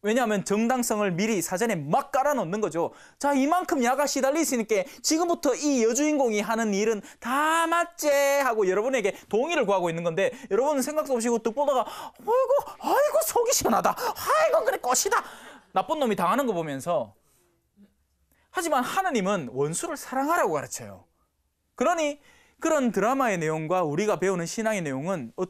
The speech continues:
어떤 때는 정면 충돌하고 있는데 우리는 세상에게 승-, 이렇게 손을 들어주는 겁니다.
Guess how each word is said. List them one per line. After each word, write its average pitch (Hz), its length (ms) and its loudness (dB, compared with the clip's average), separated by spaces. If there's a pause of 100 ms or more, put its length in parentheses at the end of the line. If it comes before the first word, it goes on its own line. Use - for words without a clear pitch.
(280)
어떤 202 280 -2
때는 226 260 -2
정면 294 540 0
충돌하고 185 480 0
있는데 139 420 -4 (1600)
우리는 202 360 0
세상에게 202 800 -2 (1040)
승-, - 260 -8 (200)
이렇게 131 420 -2
손을 214 380 -2
들어주는 123 280 -4
겁니다. 87 280 -18